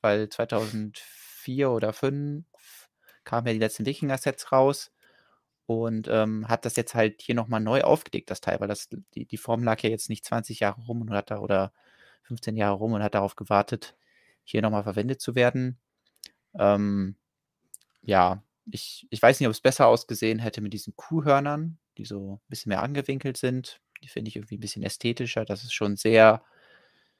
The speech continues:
ja, stellen wir uns mal vor, der kämpft damit, dann eckt der ja überall an. Ähm, ja, aber dafür haben die Wikinger-Figuren zumindest neue Torsi bekommen, was ich sehr begrüße,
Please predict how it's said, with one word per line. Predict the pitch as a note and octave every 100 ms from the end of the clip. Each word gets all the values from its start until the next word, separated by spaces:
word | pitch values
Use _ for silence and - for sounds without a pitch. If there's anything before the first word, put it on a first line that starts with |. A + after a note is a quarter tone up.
| _ -
ja, | A2 G2+ -
stellen | - A#2
wir |
uns | A2+
mal | A2
vor, | - A2
der | A2
kämpft | - B2+ C3 -
damit, | B2 A#2+ - - _ _ _ _ _ _ _ _ - -
dann | A2
eckt | - A#2+ -
der | A2
ja | G2+
überall | G#2 A2+ -
an. | A#2+ B2+ - _ _ _ _ _ _ _ _ _ _ _ - - - - - - - _ -
Ähm, | G#2+ G#2 A2 A2+ _ _ -
ja, | - - _ - -
aber | C3+ C3+
dafür | B2+ - A2+
haben | A#2 A#2+
die | A2 G#2
Wikinger-Figuren | B2 - B2 A2+ - A#2 A2+ A2 G#2
zumindest | G2+ G#2+ G#2 -
neue | G2+ G#2+
Torsi | - A2 A#2 A2
bekommen, | - - -
was | G2+ A2
ich | G#2
sehr | - G#2
begrüße, | A#2+ - A#2 - A#2